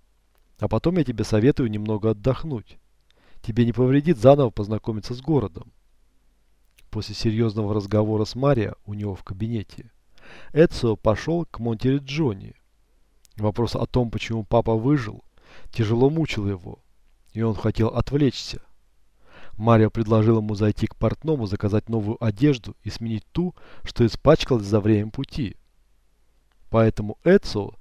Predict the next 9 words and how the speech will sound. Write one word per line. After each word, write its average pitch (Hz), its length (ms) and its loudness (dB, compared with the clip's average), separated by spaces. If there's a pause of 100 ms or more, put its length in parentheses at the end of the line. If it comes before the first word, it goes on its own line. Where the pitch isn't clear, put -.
(140)
сначала 143 480 4
пошёл 110 320 -2
в 104 80 -4
лавку 117 300 2
портного, 156 640 -2 (680)
где 113 180 4
нашёл 113 320 0
самого 110 360 -4
хозяина, 113 640 4